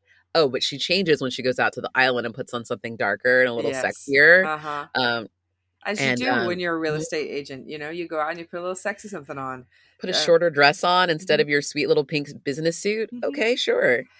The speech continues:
Speaker 2: So, uh, Mehmet does catch her. She, she wakes up from a, a nightmare and goes out to kind of go explore the hotel where
Speaker 1: Well,
Speaker 2: she
Speaker 1: she needed
Speaker 2: is.
Speaker 1: water. She wakes
Speaker 2: Oh,
Speaker 1: up,
Speaker 2: yes.
Speaker 1: there's no water on her nightstand. So it's like, oh, 'cause it's not,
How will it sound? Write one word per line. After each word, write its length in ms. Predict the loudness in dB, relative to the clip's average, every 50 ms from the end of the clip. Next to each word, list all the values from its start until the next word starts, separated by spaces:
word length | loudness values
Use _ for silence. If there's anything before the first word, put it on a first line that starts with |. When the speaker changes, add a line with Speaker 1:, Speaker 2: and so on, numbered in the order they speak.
| -20 _ _ _ _
Speaker 2:
So, 300 | -8 -2 0 2 2 2
uh, 200 | 4 4 2 2
Mehmet 320 | 2 0 -2 -2 -4 -6
does 220 | -4 -6 -6 -6
catch 300 | -8 -6 -8 -8 -8 -6
her. 140 | -6 -6 -6 -6
She, 420 | -6 -6 -4 -4 -4 -6 -6 -8
she 180 | -10 -12 -12 -4
wakes 260 | -2 -2 -2 -2 -4
up 120 | -10 -10 -8
from 160 | -12 -8 -6
a, 160 | -4 -6 -4 -6
a 80 | -8
nightmare 360 | -8 -8 -8 -8 -6 -8 -8 -8
and 120 | -8 -6
goes 260 | -6 -6 -6 -4 -4
out 260 | -4 -4 -4 -4 -8 -12 -14 -10
to 280 | -8 -8 -6 -6 -8
kind 220 | -10 -10 -10 -10 -10
of 120 | -10 _ -20 -20 _ _ _ _ _ _ -10
go 200 | -8 -8 -8 -8
explore 540 | -10 -12 -16 _ -8 -6 -4 -4 -4 -4
the 360 | -6 -8 -6 -4 -4 -4 -6 -8 -12
hotel 260 | -14 -8 -6 -4 -4 -4
where 100 | -6 -4
Speaker 1:
Well, 60 | -2
Speaker 2:
she 100 | -2 0
Speaker 1:
she 60 | 2
needed 160 | 2 2 2
Speaker 2:
is. 80 | 2 2
Speaker 1:
water. 500 | 4 4 6 6 6 6 4 4 0 -2 -6
She 240 | -6 -6 -4 -4 -4
wakes 200 | 0 0 0 2
Speaker 2:
Oh, 120 | 4 4 4
Speaker 1:
up, 60 | 4
Speaker 2:
yes. 60 | 4
Speaker 1:
there's 180 | 2 0 2 2
no 100 | 2 2
water 420 | 2 4 4 4 4 6 4 4
on 120 | 4 2 0
her 120 | -2 -4
nightstand. 600 | -2 0 -2 -2 -2 -6 -6 -4 -4 -6 -6 -2
So 100 | -2 -2
it's 160 | -2 -2 -2
like, 160 | -4 -4 -2 0
oh, 360 | 0 2 2 2 2 0 -2
'cause 140 | -2 -6 -10
it's 100 | -8 -6
not, 280 | -2 0 0 0 0